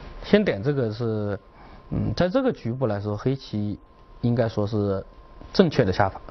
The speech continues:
啊，正确的下法。白棋呢，如果你随手打吃一个，这个就是帮助这个，呃，黑棋外面呢，呃，补掉了这个打的毛病，这个是熟手。白棋呢要走也是单顶一个啊，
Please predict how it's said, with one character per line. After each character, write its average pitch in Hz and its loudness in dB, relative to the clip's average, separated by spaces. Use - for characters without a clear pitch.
啊， 139 -8
正 110 2
确 101 2
的 - -2
下 95 -2
法。 - -8
白 - 6
棋 196 -2
呢， 202 2
如 202 0
果 214 0
你 139 0
随 151 -2
手 196 0
打 160 -4
吃 220 -2
一 175 0
个， 113 -4
这 175 4
个 143 2
就 123 -2
是 107 -4
帮 175 4
助 139 -6
这 107 -6
个， 95 -8
呃， 127 -4
黑 - 4
棋 139 0
外 135 4
面 113 2
呢， 92 0
呃， 110 0
补 101 2
掉 139 4
了 139 2
这 151 2
个 170 0
打 - -6
的 104 -2
毛 101 0
病， 165 4
这 143 4
个 123 2
是 107 0
熟 110 0
手。 - -4
白 180 6
棋 - 0
呢 160 2
要 156 0
走 113 -2
也 - -6
是 - -4
单 165 2
顶 - -4
一 107 -6
个 - -4
啊， - -14